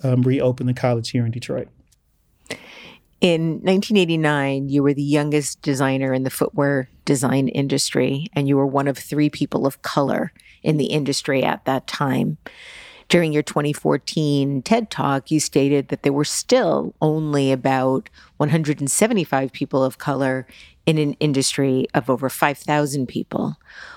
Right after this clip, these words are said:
Speaker 2: What do things look like now, another eight years later?
Speaker 1: Hmm. Sadly, um, we're a little over two hundred now. Um, I, I, I did a talk a few, few months back. I, I chronicled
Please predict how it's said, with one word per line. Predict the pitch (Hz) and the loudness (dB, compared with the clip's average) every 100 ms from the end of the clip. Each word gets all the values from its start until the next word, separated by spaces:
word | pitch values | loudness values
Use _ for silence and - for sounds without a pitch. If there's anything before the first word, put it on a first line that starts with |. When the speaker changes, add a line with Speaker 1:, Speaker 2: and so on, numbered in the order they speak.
| - | 0
Speaker 2:
What | 170 185 | 2 2
do | |
things | 220 190 170 | 2 -2 0
look | 160 160 | 0 0
like | 143 135 143 | -2 -2 0
now, | 135 135 131 127 127 - | 2 2 2 0 -2 -2
another | 151 147 139 135 127 127 | 0 2 2 2 0 -2
eight | 139 135 - | -2 -2 0
years | 135 123 135 | -2 -2 0
later? | 131 127 - - - - | 0 0 -6 -8 -10 0
Speaker 1:
Hmm. | 156 143 123 - - - - - | 2 2 -2 -14 -20 -20 -20 -12
Sadly, | - 151 143 139 120 143 185 _ _ 151 | 0 4 4 2 -2 -4 -6 _ _ 0
um, | 135 131 131 127 123 123 - _ _ _ - | 2 2 2 2 2 0 -10 _ _ _ 2
we're | 139 | 4
a | |
little | 139 156 | 4 2
over | 160 151 | 0 -2
two | - 185 | 0 2
hundred | 143 135 143 | 2 0 -4
now. | 131 120 185 - _ _ _ _ _ - | -2 -4 -4 -12 _ _ _ _ _ -2
Um, | 170 131 127 123 120 120 120 - | 0 2 2 2 0 -2 -6 -2
I, | 135 131 127 | 0 0 -2
I, | - 131 143 | 0 0 0
I | |
did | 123 143 | 2 2
a | 127 | 0
talk | - 139 131 - | 0 0 0 -4
a | |
few, | 131 139 131 127 - - | -4 0 0 -2 -6 -14
few | - 147 | -2 2
months | 135 131 - | 2 0 0
back. | 131 127 127 - _ - - - _ _ - | 0 0 -4 -18 _ -20 -20 -20 _ _ -2
I, | 131 139 | 0 0
I | 131 | -4
chronicled | - - 170 196 196 - 143 135 127 - | -2 2 4 4 0 -2 0 0 -4 -8